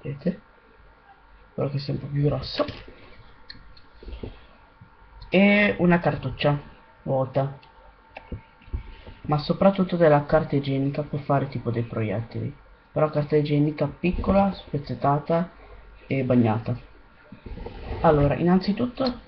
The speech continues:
si prende lo stabilo boss e lo si taglia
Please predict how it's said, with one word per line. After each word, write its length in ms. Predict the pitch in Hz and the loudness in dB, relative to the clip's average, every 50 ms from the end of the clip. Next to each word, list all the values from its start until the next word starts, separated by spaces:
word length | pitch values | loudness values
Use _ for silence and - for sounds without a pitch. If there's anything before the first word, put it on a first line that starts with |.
| - - - - - - - | -20 -20 -20 -20 -20 -20 -18
si 160 | - - 175 | -14 -12 -6
prende 260 | - 151 156 151 143 | -2 0 2 2 2
lo 100 | 135 139 | 2 0
stabilo 420 | 143 - - 156 143 139 135 135 131 | 2 4 4 4 4 4 0 -2 0
boss 440 | 139 135 143 180 - - - - - - - - - - - - - - - - - | 2 2 2 2 2 -2 -8 -14 -16 -18 -20 -20 -20 -20 -20 -20 -20 -20 -20 -6 -2
e 80 | 147 | 0
lo 120 | 147 147 143 | 2 2 2
si 180 | 139 - - | 0 -2 -2
taglia 360 | - 131 123 127 127 123 123 | 0 0 0 0 0 -4 -6